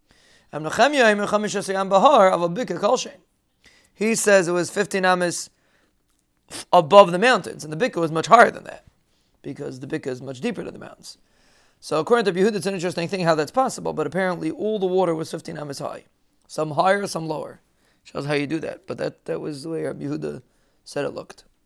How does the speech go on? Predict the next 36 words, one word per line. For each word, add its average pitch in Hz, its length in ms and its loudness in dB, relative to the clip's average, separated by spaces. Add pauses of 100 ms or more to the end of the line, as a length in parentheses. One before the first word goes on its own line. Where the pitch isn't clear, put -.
(760)
According 165 360 -10
to - 20 -8
Nehemiah, 214 280 -4
it - 20 0
was 180 100 -4
all 175 400 0
equal. - 400 -10 (540)
Up, 170 240 2 (140)
uh, 147 340 0
the - 220 -12
water, 175 400 -2
at 160 80 -4
the 165 80 -10
top 196 240 2
of 226 60 -4
the 233 40 0
water 240 220 0
was 175 140 -4
fifteen 170 240 -10
amas 151 200 -8
above 143 160 -10
the 143 80 -20
mountains. - 380 -20 (1200)
Vayigva 233 560 8
kol 202 200 6
basa 226 380 6
haraimis 208 500 4
kol 214 200 6
asher 196 260 2
nishmas 196 720 0
ruach 185 580 4 (240)
chayim 160 460 -2
be'apav. - 640 -10
The 139 80 -16
pasuk 151 340 -6
says, 185 400 6